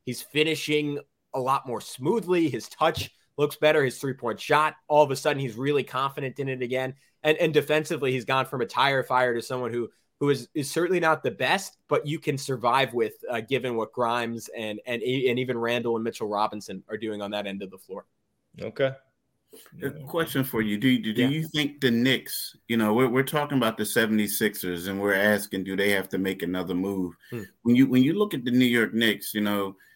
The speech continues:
Speaker 3: it was one of those things, and, and, you know, Jalen Brunson, I, I, I like him, great guy, Villanova dude. Um, but do you think the Knicks have to make another move? And as far as getting, like, a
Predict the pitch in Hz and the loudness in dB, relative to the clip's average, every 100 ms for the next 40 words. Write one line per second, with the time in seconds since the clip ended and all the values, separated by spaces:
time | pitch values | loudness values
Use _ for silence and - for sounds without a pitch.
0 | _ - 107 104 127 139 127 120 110 - | _ -2 0 2 4 4 4 2 0 0
1 | 113 110 107 95 - 107 - 120 101 101 | 2 4 2 -2 0 0 0 -2 -4 0
2 | 135 127 110 110 107 101 104 87 101 - | 2 2 2 0 0 -2 -2 -2 -4 -2
3 | 101 104 104 104 98 98 107 101 104 101 | 2 4 2 0 -6 2 2 2 2 0
4 | 95 104 101 101 101 95 95 - - _ | 2 2 2 2 0 0 -4 -8 -20 _
5 | - 104 98 92 - _ _ _ _ 104 | -10 -8 -6 -8 -12 _ _ _ _ 2
6 | 104 98 95 _ _ _ _ 127 120 - | 2 0 -6 _ _ _ _ 6 6 4
7 | _ 107 127 160 185 - 165 143 127 131 | _ 2 4 4 0 0 2 4 6 6
8 | 135 - 117 113 113 110 110 - 95 95 | 4 2 2 2 2 4 2 0 -6 -2
9 | 101 110 110 107 104 104 82 - _ _ | 2 2 4 2 2 0 -2 -8 _ _
10 | _ 110 113 110 113 - 123 120 110 104 | _ 2 2 4 2 2 4 6 4 2
11 | 117 - 110 107 104 98 - | -2 2 4 4 2 0 -4